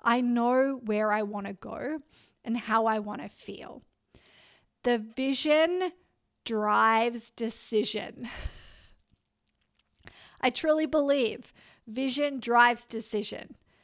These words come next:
Then I get energy.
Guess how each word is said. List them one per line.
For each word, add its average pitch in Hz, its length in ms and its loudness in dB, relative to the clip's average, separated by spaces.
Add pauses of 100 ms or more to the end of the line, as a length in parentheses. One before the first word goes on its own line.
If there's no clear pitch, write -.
(1300)
Then 269 200 2
I 330 100 2
get 294 180 -2
energy. 233 560 -4